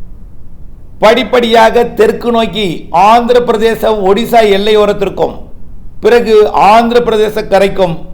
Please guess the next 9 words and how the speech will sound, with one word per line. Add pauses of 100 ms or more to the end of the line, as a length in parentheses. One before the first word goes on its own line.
(600)
நெருங்க
இருக்கிறது. (1080)
இன்றைய
நிலவரப்படி (260)
அது
வடகிழக்கு
மாநிலங்கள், (680)
இன்னும்
சொல்லப்போனால்